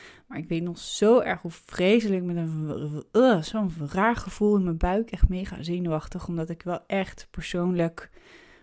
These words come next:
ontslag moest gaan nemen bij de eigenaar. En dat vond ik echt heel erg eng. Uiteindelijk heb ik het wel gedaan en het is wel goed gegaan. En, eh, ik heb het ook wel eens een keertje gewoon bij een baantje in de horeca gewoon af laten weten.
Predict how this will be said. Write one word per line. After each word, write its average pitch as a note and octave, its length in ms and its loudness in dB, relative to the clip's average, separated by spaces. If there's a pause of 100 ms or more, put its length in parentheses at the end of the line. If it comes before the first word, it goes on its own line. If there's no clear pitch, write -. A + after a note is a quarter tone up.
(100)
ontslag F3+ 520 -2
moest E3+ 160 -4
gaan E3+ 180 -2
nemen D#3+ 580 2 (480)
bij D#3 340 -2
de D3+ 80 -6
eigenaar. E3+ 560 -4
En D#3+ 140 -8
dat D#3+ 160 -10
vond E3 180 -10
ik - 60 -10
echt - 200 -12
heel D#3+ 160 -6
erg - 240 -14
eng. D#3 320 -8 (160)
Uiteindelijk E3 440 -6
heb E3 100 0
ik - 80 -6
het D#3+ 140 -6
wel D#3+ 160 -2
gedaan D#3+ 460 -4
en D3 100 -2
het D#3 100 -8
is - 140 -14
wel D#3+ 120 -6
goed D#3 220 -10
gegaan. - 520 -10 (760)
En, D#3+ 420 -2
eh, D#3 280 -2
ik - 140 -18
heb F3 100 -4
het - 200 -2
ook G3+ 140 6
wel A3 180 6
eens F#3 180 0
een F#3 100 -2
keertje F3 380 -6
gewoon E3 540 0
bij D#3 200 0
een D#3 120 0
baantje D#3 440 -2
in D#3 140 0
de D3+ 60 -2
horeca D#3 500 -6
gewoon D#3 260 -6
af - 280 -4
laten C#3+ 320 -6
weten. E3 460 -10